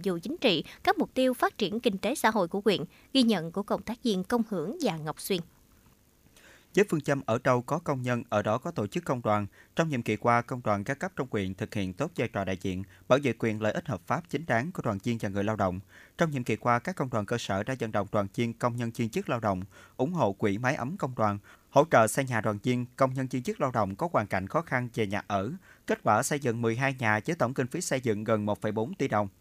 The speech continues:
Speaker 2: Đặc biệt, trong đợt dịch bệnh covid mười chín vừa qua, Liên đoàn Lao động huyện vận động các tập thể, cá nhân ủng hộ tiền, nhu yếu phẩm, thuốc trị bệnh để hỗ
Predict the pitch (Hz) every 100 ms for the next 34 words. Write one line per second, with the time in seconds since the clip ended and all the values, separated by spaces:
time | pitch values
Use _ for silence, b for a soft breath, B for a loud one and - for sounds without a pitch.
0 | _ B B B - 165 - 139 - 165
1 | 135 123 127 - 113 104 110 117 - 131
2 | 120 180 131 - 120 117 B B 180 180
3 | 127 127 131 110 - 107 101 110 101 107
4 | 95 180 - - 107 95 131 151 123 117
5 | b - 151 156 113 120 110 107 127 127
6 | 165 165 95 104 - 180 - 113 98 98
7 | b b - 139 151